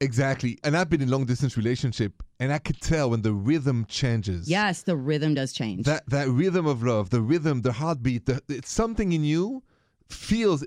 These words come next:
Speaker 1: the answer become shorter.
Speaker 2: Something's off.
Speaker 1: Text become shorter,
Speaker 2: It's not
Speaker 1: right?
Speaker 2: equal anymore.
Speaker 1: No, exactly.
Speaker 2: Somebody's trying harder. The other
Speaker 1: Ex-
Speaker 2: person's pulling away. You
Speaker 1: ex-
Speaker 2: feel it.
Speaker 1: Yes, the rules of attraction is changing,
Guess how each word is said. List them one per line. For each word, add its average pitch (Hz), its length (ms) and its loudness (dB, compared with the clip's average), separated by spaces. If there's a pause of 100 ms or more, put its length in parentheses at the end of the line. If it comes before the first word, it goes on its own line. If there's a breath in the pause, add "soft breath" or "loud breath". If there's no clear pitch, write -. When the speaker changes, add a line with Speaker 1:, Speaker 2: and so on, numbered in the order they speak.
(120)
Speaker 1:
the 123 260 0
answer 147 280 0
become 123 260 0
shorter. 123 480 2
Speaker 2:
Something's 185 420 0
off. 165 100 4
Speaker 1:
Text 156 260 2
become 139 280 0
shorter, 117 440 0
Speaker 2:
It's - 100 -6
not 196 100 4
Speaker 1:
right? - 80 2
Speaker 2:
equal 196 280 2
anymore. 143 460 0
Speaker 1:
No, 143 100 -4
exactly. 135 500 -2
Speaker 2:
Somebody's 196 300 2
trying 185 260 0
harder. 170 360 0
The 143 120 0
other 151 120 0
Speaker 1:
Ex- 156 80 -2
Speaker 2:
person's 170 320 2
pulling 180 320 0
away. 165 260 0
You 135 80 2
Speaker 1:
ex- 151 120 0
Speaker 2:
feel 202 280 0
it. 120 240 -6
Speaker 1:
Yes, 123 320 -2
the 123 120 -2
rules 135 240 2
of 120 60 -2
attraction 123 540 -2
is 110 160 -2
changing, 143 640 0